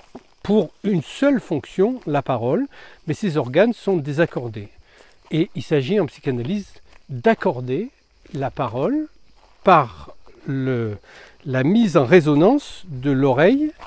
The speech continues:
avec le larynx, que l'analysant entende le lieu de son aliénation dans la parole. Et c'est là où on retrouve cette notion de loi et d'interdit,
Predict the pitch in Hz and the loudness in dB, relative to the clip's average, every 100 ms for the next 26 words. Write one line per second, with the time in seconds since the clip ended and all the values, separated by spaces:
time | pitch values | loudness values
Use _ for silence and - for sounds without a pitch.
0 | - 147 139 214 - 170 147 117 104 - | -8 -2 2 2 2 2 2 0 -6 -12
1 | - - 135 131 139 127 247 277 - - | -16 -4 0 2 0 2 0 0 -6 -18
2 | - - 262 240 - 262 330 285 131 - | -20 -2 0 0 4 4 6 2 -2 -8
3 | 151 156 156 226 - - 151 143 143 143 | -2 0 2 0 0 -2 0 0 0 0
4 | 135 - 233 247 175 151 143 107 101 - | 0 -2 -4 -2 0 -2 -4 -6 -10 -14
5 | - - 143 - 165 240 226 165 113 139 | -20 -10 -10 -2 2 4 6 4 2 -2
6 | - 247 214 - 135 143 127 - 196 147 | 0 -2 -2 -4 -6 -4 -4 0 0 0
7 | 127 123 147 160 160 - 131 120 117 - | -2 -2 0 0 0 -4 -10 -8 -8 -8
8 | 113 127 240 | -8 -4 -4